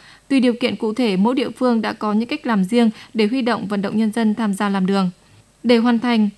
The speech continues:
hệ thống giao thông giúp người dân đi lại được thuận tiện, an toàn và thúc đẩy phát triển kinh tế xã hội địa phương. Nói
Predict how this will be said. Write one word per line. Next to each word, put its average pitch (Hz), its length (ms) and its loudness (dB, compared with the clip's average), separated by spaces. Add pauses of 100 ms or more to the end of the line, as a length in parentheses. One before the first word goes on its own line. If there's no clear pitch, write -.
(260)
hệ - 180 -4
thống 247 400 0
giao 277 120 0
thông 254 360 2
giúp 359 180 0
người 220 100 2
dân 240 200 2
đi 240 140 2
lại 233 200 0
được 190 220 -4
thuận - 140 -8
tiện, 220 260 -4
an 220 200 0
toàn 208 260 0
và 196 60 -2
thúc 285 160 -6
đẩy 240 180 -2
phát - 180 -6
triển 208 180 0
kinh 202 200 -2
tế 190 180 -2
xã 220 100 -6
hội 262 60 -2
địa 202 200 -4
phương. 240 220 4 (840)
Nói 247 220 2